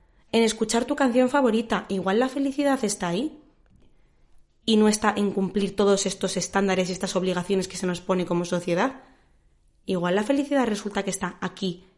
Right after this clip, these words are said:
y ahora. Y en disfrutar esos pequeños momentos. En el fondo, disfrutar esos pequeños momentos es vivir aquí y ahora. Por eso el mindfulness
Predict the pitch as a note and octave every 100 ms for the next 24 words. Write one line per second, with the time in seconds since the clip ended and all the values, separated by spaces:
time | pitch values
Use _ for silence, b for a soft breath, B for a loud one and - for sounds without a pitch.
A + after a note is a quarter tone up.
0 | _ - E3 F3+ C4+ F#3 - _ _ _
1 | _ _ _ _ _ _ _ - _ _
2 | _ _ _ G3+ G3 F#3+ F#3+ F#3+ G3 F#3
3 | F#3 - - F3+ E3+ F3 E3+ B3 D4 G#3+
4 | - G3 F#3 G#3 A3 C4+ B B - G#3+
5 | G3+ F#3+ F#3 G#3+ G#3 G#3 A3+ A3+ A#3+ A#3+
6 | B3+ A3+ G#3+ B3+ - _ _ _ G3+ G3
7 | - - F#3 G3 G3+ - F#3 - D4 -
8 | G#3 F3+ E3 E3 - _ _ _ _ _
9 | _ _ _ _ _ _ _ _ _ _
10 | _ _ _ _ _ G3 F#3+ F#3 G3 G#3+
11 | A3+ - A3 A#3 C4 -